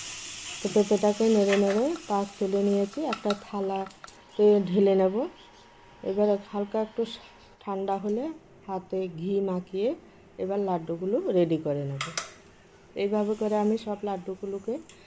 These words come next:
রেডি করে নেব একে একে। তো বন্ধুরা, এইভাবে পেঁপে দিয়ে একবার বাড়িতে লাড্ডু বানিয়ে দেখবেন, দুর্দান্ত লাগে, একদম না-, নারকেলের নাড়ুর মতোই লাগে।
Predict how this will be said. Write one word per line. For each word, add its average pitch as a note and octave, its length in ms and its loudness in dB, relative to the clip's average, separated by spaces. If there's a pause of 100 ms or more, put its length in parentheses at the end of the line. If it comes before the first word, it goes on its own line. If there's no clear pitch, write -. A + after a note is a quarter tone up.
(280)
রেডি G3+ 240 4
করে G3 240 -2
নেব F#3+ 220 -2
একে G3 320 -2
একে। A3 280 -4 (1400)
তো G#3 160 -4
বন্ধুরা, G#3 380 4
এইভাবে A3+ 500 10
পেঁপে G#3+ 380 4
দিয়ে G#3 240 4
একবার G#3 420 0
বাড়িতে G#3 540 -2 (440)
লাড্ডু G3+ 380 6
বানিয়ে G3 400 2
দেখবেন, G3+ 440 0
দুর্দান্ত F#3+ 600 2
লাগে, F3 500 -4
একদম F#3+ 300 -2
না-, F#3+ 340 0 (580)
নারকেলের F#3+ 500 2
নাড়ুর F#3 400 4
মতোই F3+ 440 0
লাগে। F#3 400 0